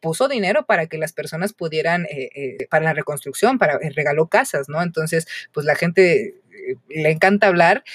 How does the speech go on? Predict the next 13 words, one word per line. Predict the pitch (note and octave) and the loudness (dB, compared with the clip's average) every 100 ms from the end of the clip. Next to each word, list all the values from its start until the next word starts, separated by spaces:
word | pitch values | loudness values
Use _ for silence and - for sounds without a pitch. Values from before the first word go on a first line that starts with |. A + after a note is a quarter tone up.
| - | -16
y, | - C#3+ D3+ D3+ | -10 -8 -6 -4
eh, | C#3 | -2
pero | D3+ D#3 | 0 0
no | F3+ | 0
conoce | E3+ F#3 E3+ F#3 D#3 C#3 | 2 2 2 0 0 0
realmente | D#3 D#3 D#3 D#3+ E3 | 2 2 2 -2 -4
la, | C#3 - | -4 -8
la | C#3+ C#3 | -10 -10
historia | - F3+ D#3 | 0 2 2
de | |
trasfondo, | - C#3 E3+ D#3 C#3+ | 0 -4 -4 -4 -2
¿no? | E3+ | -2
Entonces, | G3 E3 E3 D#3+ | -2 -4 -2 -4